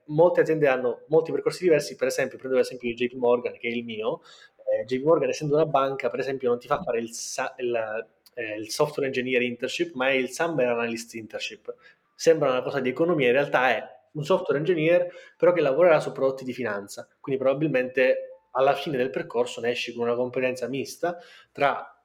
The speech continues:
realizzare software e avere a che fare con bilanci, soldi, robe del genere.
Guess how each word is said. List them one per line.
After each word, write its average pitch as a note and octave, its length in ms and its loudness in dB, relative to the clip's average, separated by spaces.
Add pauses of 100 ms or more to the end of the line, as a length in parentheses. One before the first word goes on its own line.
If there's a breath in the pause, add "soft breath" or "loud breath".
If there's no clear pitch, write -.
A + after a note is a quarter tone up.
(100)
realizzare D3+ 380 2
software B2 440 0
e C3+ 300 2
avere C3+ 340 0
a C3+ 100 -6
che D3 120 -2
fare A#2+ 220 0
con A2 380 -4
bilanci, B2 420 -4
soldi, A#2 340 0
robe A2+ 220 -4
del G#2+ 120 -8
genere. G2+ 320 -10